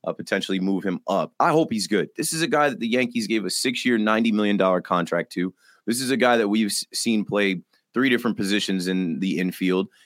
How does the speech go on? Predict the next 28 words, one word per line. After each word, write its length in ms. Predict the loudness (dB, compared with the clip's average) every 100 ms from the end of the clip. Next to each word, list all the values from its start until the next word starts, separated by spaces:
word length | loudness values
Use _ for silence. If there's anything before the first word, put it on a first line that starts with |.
| _
He 140 | 0
can 180 | 2 2
be 200 | 2 2
very 260 | 4 4 4
valuable, 640 | 4 4 4 0 0 -4 _ _
uh, 180 | -2 -2
coming 320 | 0 0 4
up 180 | 2 0
here. 280 | -2 -2 -4 _ _ -2
But 220 | 0 0 _ _ _ _ _ _ -12 -10
th-, 120 | -10 -12 -2
this 260 | 0 0
is 120 | 0
a, 280 | 4 4 4 0
this 160 | -2
is 80 | 0
a 40 |
Yankees 380 | 4 4 2 -2
team 240 | 0 2 4
that 120 | 4
has 240 | 4 2
multiple 680 | 2 4 4 2 0 0 2
guys 400 | 4 6 6 4
that 160 | 2
play 140 | 2 4
multiple 420 | 4 2 2 0
positions, 720 | 0 0 0 2 2 2 2
and, 160 | 0